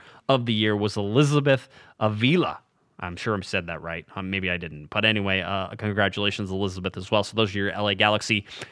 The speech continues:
uh, season awards as the twenty eighteen season comes to dramatic and, uh, unhappy close for most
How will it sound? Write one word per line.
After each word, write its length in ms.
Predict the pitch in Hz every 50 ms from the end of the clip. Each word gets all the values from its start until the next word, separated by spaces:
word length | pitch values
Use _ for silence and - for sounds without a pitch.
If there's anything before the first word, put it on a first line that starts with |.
| - - - - -
uh, 180 | 123 120 113 - -
season 500 | - - - 170 202 214 175 220 233 226
awards 720 | 196 220 220 214 226 240 226 226 196 175 170 156 143 160
as 300 | 147 147 147 139 - -
the 240 | 143 139 131 131 127
twenty 320 | - - 165 156 151 147
eighteen 380 | 147 143 131 - 139 135 139 127
season 380 | - - 143 127 113 139 131
comes 300 | 117 - - 131 127 117 -
to 180 | - - 120
dramatic 800 | 113 107 110 104 90 98 98 104 113 143 185 190 202 185 - -
and, 380 | 143 117 110 107 104 104 101 104
uh, 260 | 104 101 104 101 92 -
unhappy 560 | - 92 127 139 127 - - 143 151 - 139 117
close 460 | - - 147 165 165 156 131 113 -
for 160 | - - 113
most 340 | 107 110 117 120 113 - -